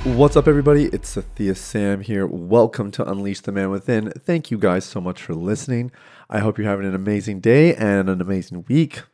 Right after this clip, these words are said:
And I hope you're having an amazing <laughs> life. And, uh, I'm really excited to get into today's content. So we're, we're not really gonna, uh, preface this with too much. We're just gonna jump right in.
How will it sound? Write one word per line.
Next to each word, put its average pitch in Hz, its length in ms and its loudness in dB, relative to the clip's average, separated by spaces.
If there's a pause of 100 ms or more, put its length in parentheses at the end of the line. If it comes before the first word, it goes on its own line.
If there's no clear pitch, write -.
(260)
And - 80 -10
I 82 60 -8
hope 92 180 -6
you're 95 100 -4
having 95 140 -2
an 101 80 -4
amazing 107 320 0
<laughs> 117 60 6
life. 147 320 8 (420)
And, 120 320 8
uh, 120 60 8
I'm 117 300 6
really 139 180 4
excited 127 260 2
to 127 80 -4
get 113 140 6
into 113 180 0
today's 104 300 2
content. 92 500 -2
So 117 220 8
we're, 123 340 6
we're 135 140 2
not 139 160 4
really 131 180 4
gonna, 120 360 4 (640)
uh, 101 180 2
preface 139 420 2
this 139 200 -2
with 131 140 -2
too 127 180 -2
much. 113 220 0
We're 120 140 0
just 170 320 -8
gonna 110 140 0
jump 98 340 -4
right 95 240 0
in. 101 340 -4